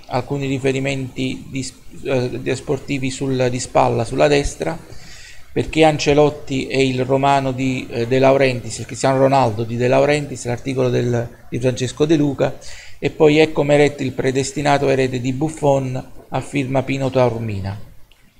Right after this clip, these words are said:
Pagine interne si parla di Meret il bambino d'oro, anche il Mattino fa riferimento alle ultime ore di attesa, ma il futuro al Chelsea è incerto, ma ne parlavamo prima. Ancora il Mattino,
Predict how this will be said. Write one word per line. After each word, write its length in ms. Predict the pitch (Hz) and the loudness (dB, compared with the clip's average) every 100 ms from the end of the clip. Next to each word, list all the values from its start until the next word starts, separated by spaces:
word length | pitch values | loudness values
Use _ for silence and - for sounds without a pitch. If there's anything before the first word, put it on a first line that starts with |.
| - _ | -20 _
Pagine 360 | 123 120 127 127 | -2 -2 -2 -6
interne 480 | 127 135 127 127 | 0 2 2 0
si 160 | 117 127 | -4 0
parla 340 | 127 127 123 | 4 4 2
di 320 | 123 123 123 - | 0 0 -4 -6
Meret 380 | 120 127 127 123 | -2 0 0 -2
il 120 | 117 | -4
bambino 440 | 120 117 123 131 | -2 -2 -2 0
d'oro, 540 | 131 131 143 170 - - - - - - - _ - - - - | 2 2 2 -2 -8 -14 -16 -18 -20 -20 -20 _ -18 -16 -16 -4
anche 280 | 139 139 139 | -2 0 0
il 80 | 127 | 2
Mattino 460 | 127 - 147 123 | 0 0 0 0
fa 140 | 110 117 | 2 0
riferimento 680 | 120 113 123 131 135 127 | 2 0 0 0 -2 0
alle 160 | 127 127 | 2 2
ultime 400 | 147 143 139 135 | 0 -2 -2 2
ore 160 | 131 | 2
di 140 | 131 131 | 2 2
attesa, 400 | 127 151 135 123 | 2 -2 -2 -2
ma 80 | 120 | -2
il 80 | |
futuro 520 | 110 120 139 143 131 - - - | -4 -6 0 0 0 -6 -16 -12
al 240 | - 127 123 | 0 0 2
Chelsea 420 | 143 131 101 131 | 2 0 -2 -4
è 40 | |
incerto, 520 | 123 123 143 123 - 113 | -2 0 0 0 -2 -4
ma 320 | 113 113 120 | -2 -2 -2
ne 140 | 117 | -2
parlavamo 580 | 117 117 120 123 123 123 | -2 0 0 0 0 -2
prima. 420 | 117 107 107 147 - - - - - - - - - - - | -4 -6 -6 -8 -10 -16 -20 -20 -16 -14 -14 -16 -20 -20 -10
Ancora 480 | 127 120 147 143 135 | -6 -4 2 4 4
il 100 | 131 | 2
Mattino, 720 | 131 131 139 127 120 123 - | 0 -2 -4 -4 -4 -6 -8